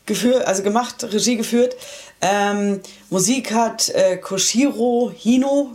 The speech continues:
gemacht. Ähm, ja, und ich finde, also auch diese, diese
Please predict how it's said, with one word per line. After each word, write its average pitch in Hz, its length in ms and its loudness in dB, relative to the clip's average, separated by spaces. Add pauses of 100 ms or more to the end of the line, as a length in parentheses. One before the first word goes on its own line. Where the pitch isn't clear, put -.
gemacht. 269 540 -4 (760)
Ähm, 180 600 -2 (580)
ja, 147 240 0
und 151 200 -4
ich 160 160 -2
finde, 208 440 0
also 170 220 0
auch - 320 -4
diese, 165 380 -2
diese 143 520 -2